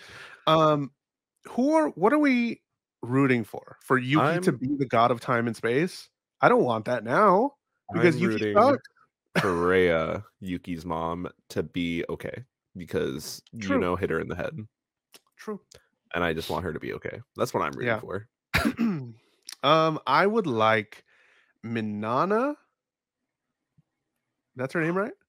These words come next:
Speaker 2: Nata?
Speaker 1: Minata to be the,
Speaker 2: Or he
Speaker 1: the god of time and space.
Speaker 2: Oh,
Speaker 1: That's
Speaker 2: uh,
Speaker 1: who I want.
Speaker 2: Mine-, I'm sorry, Minene.
Speaker 1: Minene.
Speaker 2: Yes.
Speaker 1: Minene.
Speaker 2: Yes.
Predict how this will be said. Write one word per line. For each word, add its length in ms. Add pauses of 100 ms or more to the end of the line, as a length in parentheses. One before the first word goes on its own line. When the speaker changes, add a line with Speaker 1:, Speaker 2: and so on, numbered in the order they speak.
(180)
Speaker 2:
Nata? 420 (420)
Speaker 1:
Minata 800 (840)
to 120
be 140
the, 60
Speaker 2:
Or 40
he 160 (260)
Speaker 1:
the 60
god 220
of 80
time 160
and 80
space. 360 (840)
Speaker 2:
Oh, 460
Speaker 1:
That's 260
Speaker 2:
uh, 80
Speaker 1:
who 60
I 140
want. 220
Speaker 2:
Mine-, 180
I'm 120
sorry, 180
Minene. 340
Speaker 1:
Minene. 420 (120)
Speaker 2:
Yes. 220
Speaker 1:
Minene. 220
Speaker 2:
Yes. 500